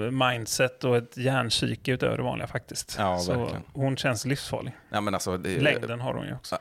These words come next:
Speaker 2: apropå det du sa också om att, eh, F P O känns ännu mer taggande på många
Speaker 1: Mm.
Speaker 2: sätt. Alltså, jag undrar om inte, jag, jag sk-, jag känner nog att Kristin Tatar är den spelaren jag mest t-, helst tittar på också.
Speaker 1: Mm, mm.
Speaker 2: Eh, på både dam och herrsidan.
Speaker 1: Hon är så, hon är så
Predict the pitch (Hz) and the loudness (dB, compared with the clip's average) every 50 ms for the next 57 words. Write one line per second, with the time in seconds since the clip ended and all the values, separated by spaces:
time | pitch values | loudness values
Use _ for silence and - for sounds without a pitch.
0 | - - - - 98 - 101 - - 90 82 92 85 85 87 85 - - - 85 | -6 -8 -8 -6 -4 -4 -4 -4 -4 -2 -2 -2 -2 0 -2 -2 -2 -2 -2 0
1 | - 117 143 139 104 - - 92 87 85 80 - - 87 85 82 - - - - | 0 2 2 2 0 -2 -2 -2 0 0 0 -2 -2 -2 -2 -2 -4 -6 -8 -6
2 | - 76 80 55 52 - - - 90 - - - 90 95 107 107 - 95 92 90 | -6 -4 -4 -6 -8 -6 -6 -6 -6 -6 -4 -4 -2 -2 -2 -4 -4 -4 -4 -4
3 | 90 - - - - - - - _ _ - 127 123 104 92 92 101 123 127 113 | -6 -8 -12 -14 -14 -18 -20 -20 _ _ -2 -2 -2 -2 -6 -4 -2 -2 0 0
4 | 92 87 85 87 95 95 - - - - 113 107 87 90 - 101 113 - 120 117 | -2 -2 -2 -4 -4 -6 -6 -6 -6 -6 -6 -6 -6 -8 -10 -8 -8 -4 -2 0
5 | 107 - - - 87 85 - - - - - - - - - - _ _ - 87 | 0 0 0 -2 -4 -6 -8 -10 -20 -20 -20 -20 -20 -20 -20 -20 _ _ -8 -6
6 | - 101 95 90 90 - - - - _ _ _ _ _ _ _ _ _ - 101 | -2 0 0 0 0 -2 -4 -6 -12 _ _ _ _ _ _ _ _ _ -4 -2
7 | - 50 50 - 117 110 95 92 107 117 - - 110 - - - 107 95 82 104 | -2 -2 -4 -4 -2 -2 0 0 -2 -2 -4 -6 -8 -6 -2 -2 0 0 0 0
8 | 104 - - - - - - 120 107 - - - 160 131 117 113 104 - - - | 0 -2 -2 -4 -4 -6 -4 -2 -2 -2 -2 -2 -2 -2 -2 -2 -4 -6 -6 -8
9 | - - 101 92 - 95 - - - 117 143 139 101 - - - 98 90 90 90 | -6 -4 -6 -6 -6 -6 -6 -2 -2 0 0 -2 -4 -4 -2 -4 -2 -2 -2 -4
10 | 90 95 92 92 - - - - - - 95 110 107 - - - 151 143 - - | -4 -4 -4 -6 -8 -10 -16 -16 -14 -10 -6 -4 -4 -4 -4 -4 -6 -6 -6 -8
11 | 110 - 139 160 160 143 127 113 110 110 117 - 127 117 123 123 120 120 120 - | -8 -4 -4 -4 -2 -2 -2 -2 -2 -4 -6 -6 -4 -2 0 0 0 0 -2 -2
12 | 113 113 110 - - - _ - 117 110 117 110 101 98 101 101 104 113 113 117 | -4 -6 -8 -12 -18 -12 _ -6 -4 -2 -2 -2 -2 0 0 0 0 0 0 -2
13 | - - - 107 113 139 147 147 - 160 147 139 - - - _ - 135 131 135 | -2 -2 -4 -2 -2 0 -2 0 0 0 -2 -2 -4 -6 -8 _ -2 0 2 2
14 | 131 - - 123 120 | 2 2 2 4 4